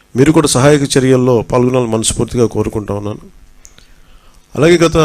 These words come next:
రెండు మూడు రోజులుగా నేను కనిపించట్లేదు, అది ఇది అని మాట్లాడుతాను. ఒకటి చెప్తాను, ఇప్పుడు నేను వస్తే నాకు ప్ర-, సంబంధం, ఇబ్బంది ఏంటంటే ఈ సహాయక చర్యల్లో ఇబ్బంది పడిపోద్ది. ఒకసారి అందరిని మీ-, మీద పడటం, దానివల్ల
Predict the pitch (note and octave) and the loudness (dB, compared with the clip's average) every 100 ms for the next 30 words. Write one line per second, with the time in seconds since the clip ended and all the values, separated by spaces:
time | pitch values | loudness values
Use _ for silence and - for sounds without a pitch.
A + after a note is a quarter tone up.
0 | D3 C3+ B2+ D3 C#3+ C#3+ C#3 D3 C#3 B2+ | 2 0 0 2 2 2 2 0 0 0
1 | B2+ C3 C3 B2 B2+ B2 B2 B2+ B2 A#2+ | -2 -2 -4 -4 -2 0 0 0 -2 -2
2 | A#2 A2 A#2 G#2+ C3+ C#3 B2 B2+ A#2+ D3+ | -6 -4 -6 -4 -6 -4 -6 -6 -6 -6
3 | D3+ C3 A#2+ A2+ A#2 - F3+ D3+ B2+ B2+ | -6 -4 -4 -2 -4 -2 -2 -2 -4 -8
4 | - A#2+ C3 C#3+ C#3 B2+ B2 A#2 D3 C#3+ | -6 -6 -4 -4 -4 -6 -6 -2 0 0
5 | B2+ B2 C3+ B2+ D#3+ - - - - _ | -2 -4 -4 -6 -8 -12 -20 -20 -20 _
6 | - B2 A#2 A2 C3 F3 F3 - D#3 E3 | -4 -2 0 0 0 2 0 -2 -2 0
7 | D3+ D3 D#3 C3 A#2+ G#2+ D#2+ - - A#2+ | 0 0 0 0 0 -4 -6 -20 -18 -10
8 | - D3 C3+ C3+ C3+ B2+ B2+ A#2+ C3 B2+ | -4 0 0 0 -2 0 0 2 2 2
9 | B2+ A#2+ B2+ A#2+ A#2 B2 D3 C#3 C3+ | 0 0 -2 -2 0 0 0 -2 -2